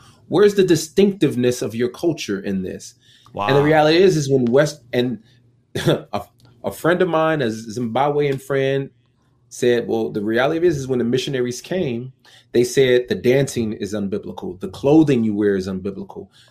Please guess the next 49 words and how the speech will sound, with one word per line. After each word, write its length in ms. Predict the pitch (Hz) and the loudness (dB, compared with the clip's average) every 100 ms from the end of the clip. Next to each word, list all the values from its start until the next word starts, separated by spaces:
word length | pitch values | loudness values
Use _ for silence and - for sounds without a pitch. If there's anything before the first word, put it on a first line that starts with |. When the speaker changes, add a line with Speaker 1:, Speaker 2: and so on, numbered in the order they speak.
| - | -4
Speaker 1:
the, 60 | 110 113 123 | -2 0 -2
the 80 | 113 | -4
way 180 | 107 135 | 2 2
you 160 | 139 135 | 2 -2
s-, 160 | - | -6
you 140 | 117 117 | -6 0
have 160 | 139 - | 0 0
to 60 | |
sing 340 | 131 156 139 135 | -2 2 2 2
in 320 | 127 120 113 | 0 -2 -6
this 240 | 110 135 - | 2 2 0
particular 520 | - 156 - 135 120 | -6 -6 -2 0 2
language, 760 | 127 156 165 139 120 101 95 | 2 4 4 4 2 2 -2
and 100 | 101 | -6
et 100 | 101 - | -6 -2
cetera, 280 | 156 139 | 2 2
et 80 | 135 | 2
cetera." 300 | - 190 160 | 2 2 2
And 120 | 147 | 0
you're 100 | 165 | 0
sitting 340 | 156 - - 180 | -2 -6 -6 -2
there 140 | 165 | 0
just 220 | 160 151 | 0 -4
like, 260 | 160 139 - - - _ | -4 -4 -6 -20 -20 _
"This 300 | 127 151 214 - | 0 2 2 0
just 420 | 190 196 - 160 | 2 2 0 0
looks 380 | 165 185 - 139 | 2 2 0 0
like 260 | 143 135 - _ 101 | 0 0 -8 _ -4
westernized 840 | 135 151 - 139 - 117 117 117 - | -2 -2 -4 -8 -4 -4 -4 -6 -10
Christianity." 760 | - 120 113 95 87 _ _ _ _ _ | -10 -10 -10 -14 -14 _ _ _ _ _
Speaker 2:
Wow. 160 | 98 98 | -8 -2
Speaker 1:
And 180 | 120 117 | 0 2
what 280 | 143 - | 0 -2
you've 180 | 156 151 | -6 -4
lost 400 | 143 160 160 - | 0 2 2 0
is 160 | 131 120 | -2 -2
your 100 | 127 | -2
distinctiveness. 880 | 123 123 - 190 190 127 113 110 117 | -2 -4 2 2 2 -2 -4 -4 -6
You 160 | 117 | -6
wonder 240 | 117 151 175 | -4 -4 -2
why 200 | 151 139 | -2 -2
the 100 | 131 | -4
people 540 | 147 151 143 135 123 _ _ _ - | -4 -4 -2 -2 -4 _ _ _ 0
who 120 | 139 | 2
are 140 | 123 | 2
outside 420 | 127 127 - 139 | 0 -2 -2 0
of 60 | 127 | 2
your 140 | 120 | 2
churches 580 | 123 170 160 139 120 131 | 0 -4 -4 -6 -8 -10